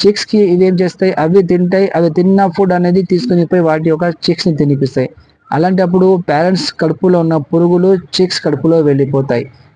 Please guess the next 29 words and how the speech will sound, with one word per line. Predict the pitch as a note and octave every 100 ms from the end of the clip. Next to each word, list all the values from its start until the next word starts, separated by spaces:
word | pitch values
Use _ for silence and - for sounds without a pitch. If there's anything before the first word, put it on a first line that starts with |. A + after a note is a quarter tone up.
| -
దానివల్ల | D#3+ F#3+ F#3 F#3 F#3 F#3
చిక్స్ | F#3+ - F#3+ G3+ -
అనేవి | E3+ F3 F3 F3+ F#3+ - -
మీరు | F3 E3 F#3
చూస్తారు, | F3+ F#3
చిక్స్ | F3+ - F3+ -
ఈరోజు | E3+ F3 E3
హెల్దీగానే | D#3 E3+ F3 E3+ F3
ఉండే, | E3+ E3+ F3 - _ _ D#3+ E3 D#3 D3+ - - _ E3
మరి, | D#3 D#3+
మరి | D#3+ E3+ F3
రెండో | E3+ E3 F3
రోజు | F3 E3+ E3
చిక్స్ | F3 -
అనేవి | D#3+ F3 E3+
చనిపోయి | D#3+ D#3+ E3+
ఉంటాయి | E3 D3+ D3
బాక్స్ | C#3+ D3+ -
లోపల. | D3 C#3 C3+ C3 - _ _ -
చాలా | E3 F3+
మంది | F3 F3 F3
నాకు | F3 E3+
ఒక | D#3 D#3+ G3+ C4+
కామెంట్స్ | D#3+ E3+ E3
వచ్చేస్తారు, | D#3+ D#3+ D#3
"అన్న, | D3+ E3 E3 E3
మా | D3+ D#3 D#3 D#3 D#3+
దగ్గర | D#3+ D3 D#3+
మంచి | D#3 D#3 D3+